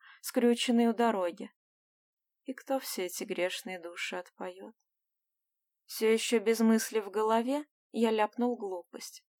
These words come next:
Спросил монаха, не тело ли это этого Авраамия они везут в телеге.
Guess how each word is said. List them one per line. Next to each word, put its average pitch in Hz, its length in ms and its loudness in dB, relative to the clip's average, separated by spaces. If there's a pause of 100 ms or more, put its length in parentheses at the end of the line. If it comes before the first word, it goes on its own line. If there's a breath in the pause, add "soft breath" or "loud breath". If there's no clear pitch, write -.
(280)
Спросил 208 560 0
монаха, 214 600 -2 (160)
не 240 180 6
тело 311 420 0
ли 320 160 0
это 302 260 0
этого 269 580 0
Авраамия 254 600 2
они 233 320 0
везут 233 320 -4
в - 80 -18
телеге. 220 680 -6